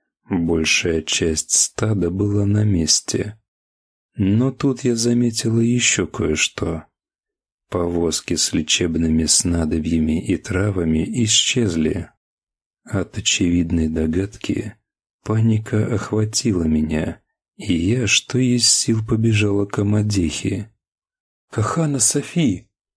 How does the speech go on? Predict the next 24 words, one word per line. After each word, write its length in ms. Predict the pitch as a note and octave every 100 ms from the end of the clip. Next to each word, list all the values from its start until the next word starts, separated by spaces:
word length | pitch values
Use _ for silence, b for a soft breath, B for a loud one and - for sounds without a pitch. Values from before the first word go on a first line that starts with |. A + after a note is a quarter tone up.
| _ _ _ _ -
Меня 500 | F#2 F#2 G2 F#2+ F#2
окликнула 720 | - F#2 F2+ - E2+ D#2+ D2+
женщина 760 | D#2 F2+ G#2 - - E2 D#2 -
около 520 | A2 A2+ B2 A#2+ A#2+
одного 480 | A2+ A#2 A2+ A2+ A2
из 140 | G#2+
шатров. 760 | - - A2 G#2+ E2+ - - _ _ _ _ _ _ _ -
"Нам 260 | G2 A#2 C3+
нужна 320 | D3 D#3 C#3+
ваша 300 | C3 - D#3
помощь! 600 | - F3 A#2+ F2 - _ _ _
Прошу, 340 | D3 D3+ -
поспешите!" 840 | - C#3+ - E3+ - F3 - F2 - _ _ _ _ _ _ _ -
Я 360 | F2+ E2+ D#2
растерянно 640 | D#2+ E2+ - G2 E2 D#2 D#2+
посмотрела 840 | - - F#2 E2 - G#2+ A2 F2+
на 120 | D#2+
нее, 440 | D#2 D#2 D#2 - - _ _ _ _
кажется, 440 | - B2 B2 - A2+
прослушав 680 | A#2+ A#2+ - A#2 A2+ A2+
все, 200 | - -
что 260 | G#2 - A2+
она 140 | G#2+ G#2
сказала. 800 | - A#2 A#2 F#2+ D2+ E2 E2+